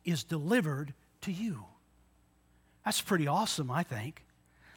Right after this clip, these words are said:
Let's do another dig-in verse, Romans chapter ten. Watch what it says, quickly as we move through this reading. What does it say? Question. "The word is near you. It is in your mouth and in your heart.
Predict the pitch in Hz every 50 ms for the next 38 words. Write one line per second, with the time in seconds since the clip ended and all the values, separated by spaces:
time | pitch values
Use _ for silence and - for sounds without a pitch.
0 | - - 262 - - - 262 233 190 180 196 196 170 156 139 127 156 185 170 143
1 | 160 151 139 127 117 156 160 139 120 107 - - - - - - 190 208 202 196
2 | 180 156 - - - - 202 170 - - 156 131 - - 175 151 120 113 117 120
3 | - - - - - - 196 220 220 - - 240 190 156 127 - - - 175 127
4 | 104 101 98 - - - - - - - _ - 277 254 - 254 240 208 170 185
5 | 196 190 196 196 170 - - 190 160 165 151 - - 151 160 143 123 110 104 107
6 | 104 - - - - - - - 320 - 330 330 294 254 175 196 170 - - 185
7 | 180 156 127 - - - - - - - - - 113 110 - - - 247 285 -
8 | - - - - - - - - - - 302 302 302 285 254 180 180 214 233 240
9 | 233 196 160 131 110 101 101 - - - 127 131 131 160 180 180 180 180 185 208
10 | 254 269 202 151 - 170 160 156 165 165 160 147 190 226 247 - - -